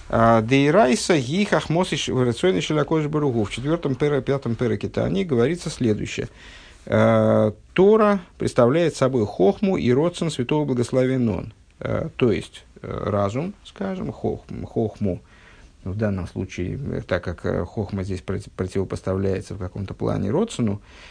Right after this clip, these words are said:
и заявляется в связи с родственным, с другой стороны, и понятно, что это вот,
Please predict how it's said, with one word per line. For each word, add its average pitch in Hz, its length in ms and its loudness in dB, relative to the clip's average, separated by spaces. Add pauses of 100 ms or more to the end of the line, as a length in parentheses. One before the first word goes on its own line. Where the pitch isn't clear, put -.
(160)
и 98 640 0 (640)
заявляется 113 800 0
в - 80 -10
связи 120 480 0
с - 100 -6
родственным, 113 460 0
с - 20 -10
другой 110 300 0
стороны, 120 420 0
и - 20 -4
понятно, 113 420 -6
что - 120 -6
это 110 200 -4
вот, 104 220 -6